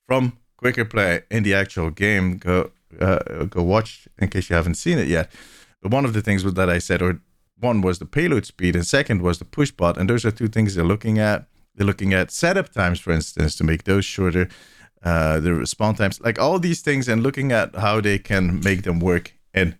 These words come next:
the actual game, which I think is good news. They kind of took the feedback, and I know a lot of people are kind of on their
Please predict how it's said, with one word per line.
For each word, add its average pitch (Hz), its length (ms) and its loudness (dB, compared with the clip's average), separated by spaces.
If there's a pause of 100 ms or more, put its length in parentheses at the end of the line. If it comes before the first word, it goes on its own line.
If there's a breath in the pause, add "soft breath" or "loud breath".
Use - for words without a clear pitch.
(140)
the 87 100 0
actual 80 280 -2
game, 73 180 -2
which 107 160 -2
I - 40 2
think 202 180 -2
is 143 80 -10
good 151 180 0
news. 92 200 -2
They 113 120 -2
kind 139 220 0
of 117 180 -6
took 156 240 -2
the 135 80 0
feedback, 143 640 -2
and 127 140 0
I 135 40 0
know 165 140 0
a 151 60 0
lot 127 140 2
of 113 80 -4
people 107 200 -2
are 98 60 2
kind 95 220 0
of 90 120 2
on 95 120 0
their 85 240 2